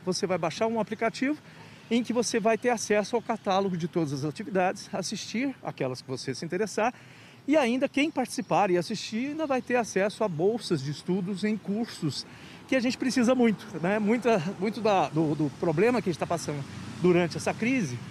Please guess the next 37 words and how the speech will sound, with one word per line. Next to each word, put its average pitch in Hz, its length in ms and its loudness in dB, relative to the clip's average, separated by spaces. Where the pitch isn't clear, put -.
várias 247 500 2
habilidades 190 680 2
que 180 60 2
a 170 40 4
gente 175 240 0
tinha 220 300 0
no 202 60 0
passado, 202 600 2
elas 202 340 0
vão 240 180 -2
ser 233 160 4
diferentes, 269 580 0
vai 170 160 2
se - 120 -2
querer, 214 360 4
é, 151 160 2
que 165 80 -8
você 190 180 2
tenha 214 260 4
novas 247 420 2
habilidades 165 600 2
depois 151 440 2
da 135 140 -2
pandemia. 185 560 2
E 226 60 2
aí, 208 240 4
pensando 262 400 2
nisso, 254 360 2
o 214 180 2
evento 208 380 2
ele 233 180 0
é 165 200 4
de 135 120 -4
criatividade 254 680 2
e 254 80 -2
de 226 140 -2
educação, 262 560 -2